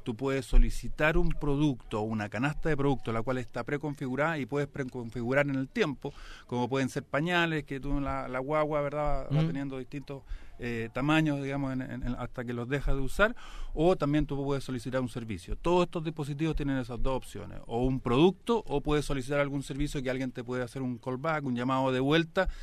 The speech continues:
Speaker 1: que necesita, y eso es más, más amplio, digamos, ahí está la flexibilidad de la relación empresa-cliente para ver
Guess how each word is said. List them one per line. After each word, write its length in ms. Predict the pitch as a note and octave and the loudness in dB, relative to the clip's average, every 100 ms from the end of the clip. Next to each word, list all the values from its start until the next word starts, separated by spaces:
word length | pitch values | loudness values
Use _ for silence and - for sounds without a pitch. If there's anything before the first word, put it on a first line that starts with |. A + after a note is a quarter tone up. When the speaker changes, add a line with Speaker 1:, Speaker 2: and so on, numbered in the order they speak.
| - - | -14 -2
Speaker 1:
que 120 | D#3 | 2
necesita, 540 | D3+ C#3+ C3+ C3 A2 A2+ | 4 2 0 -2 0 -2
y 60 | |
eso 180 | A#2+ B2+ | -2 -4
es 60 | A#2 | -2
más, 360 | B2 B2 G#2+ | 0 0 -2
más 160 | B2+ A#2+ | -4 -2
amplio, 320 | C#3 G#2 F#2+ | -2 -2 -6
digamos, 300 | F#2 G2 G#2+ | -10 -8 -6
ahí 80 | A2+ | -6
está 160 | A2 A#2 | -6 -6
la 100 | A2+ | -6
flexibilidad 720 | A#2 - A2+ G#2+ A#2 B2+ B2 | -8 -6 -4 -2 2 2 2
de 200 | A#2+ A2+ - - | 0 -4 -12 -6
la 100 | A2+ | -2
relación 480 | A2 A2 G#2 C3+ C3 | 0 -2 -2 0 2
empresa-cliente 1040 | A#2+ - C3 B2+ C3+ A#2 A#2+ C3+ C3+ - | 0 0 -2 0 -4 -2 0 2 0 -4
para 160 | C3+ A#2 | -4 -2
ver 220 | A#2+ B2 | 0 -2